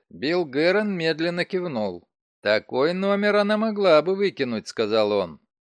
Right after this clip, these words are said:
"Разумеется, в замкнутом помещении и при условии, что не будет говорить". "Именно", — сказал я. "Именно ерунда", — взорвалась Филлис Топлин.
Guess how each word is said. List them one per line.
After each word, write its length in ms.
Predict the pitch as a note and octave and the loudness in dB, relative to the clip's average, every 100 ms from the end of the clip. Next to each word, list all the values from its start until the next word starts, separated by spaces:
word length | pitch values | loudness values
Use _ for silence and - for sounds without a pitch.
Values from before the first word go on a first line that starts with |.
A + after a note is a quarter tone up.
| _ _ | _ _
"Разумеется, 920 | F#2 G#2+ A2 B2 C3+ C3+ B2+ - C3+ | -4 -2 -2 -2 0 2 0 0 -4
в 40 | |
замкнутом 680 | G#2 C3+ C3+ - C#3 B2 C3+ | 0 2 2 0 -8 -4 -4
помещении 1080 | B2 C3 B2+ - G#3 A#3 G3+ C#3 G2 D#2+ - | -2 -2 -2 -6 -4 -2 -2 -2 -6 -8 -12
и 120 | - A2+ | -6 -4
при 220 | B2+ C3 | 0 0
условии, 680 | C3 - A#2 B2+ C3 D#3+ F3+ | 0 -2 -2 2 2 2 0
что 220 | - F#3+ | 0 -2
не 120 | G3 | 0
будет 340 | F#3+ G3+ G3 F3+ | 0 -2 -2 0
говорить". 680 | G#3 A#3 A#3 G3 G2 - _ _ _ _ _ _ - | 2 4 2 0 -6 -12 _ _ _ _ _ _ -6
"Именно", — 760 | B2+ E3 G#3+ A#3 G#3+ E3+ B2 | 0 2 2 0 -2 -2 -4
сказал 500 | G2+ - A2+ A2+ G#2+ | -4 -2 0 2 2
я. 440 | G#2+ A2 G#2 E2+ - _ _ _ _ | 2 0 2 0 -6 _ _ _ _
"Именно 640 | F3 G#3+ G#3+ A3 G#3+ G#3+ | -8 -6 -4 -4 -4 -4
ерунда", — 640 | G#3+ A3 A3+ A3 G3+ B3+ F3+ | -4 -2 -2 -2 -2 2 0
взорвалась 680 | G2 G#2+ C3 C3 C3+ B2 - | 0 -4 0 2 4 2 -2
Филлис 460 | - C#3+ C3+ C3 | -6 -4 -4 -6
Топлин. 580 | - D3 B2 A#2+ A#2+ A#2 | -2 -2 -2 -4 -8 -10